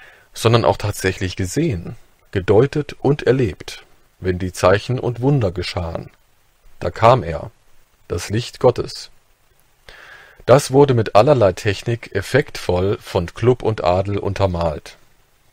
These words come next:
Weil aber nun in unserer Bibel mit diesem Erlösermythos auch so viele neue, seltsame Dinge in Verbindung stehen,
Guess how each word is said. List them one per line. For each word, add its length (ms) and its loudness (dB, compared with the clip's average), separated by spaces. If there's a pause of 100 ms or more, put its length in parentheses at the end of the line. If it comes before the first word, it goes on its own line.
(1300)
Weil 260 6
aber 200 6
nun 240 2
in 100 -2
unserer 380 2
Bibel 420 -2
mit 240 -6
diesem 360 -4
Erlösermythos 1300 0
auch 380 -2
so 200 -4
viele 400 -2
neue, 640 0
seltsame 640 0
Dinge 280 -4
in 140 -6
Verbindung 520 -4
stehen, 440 -4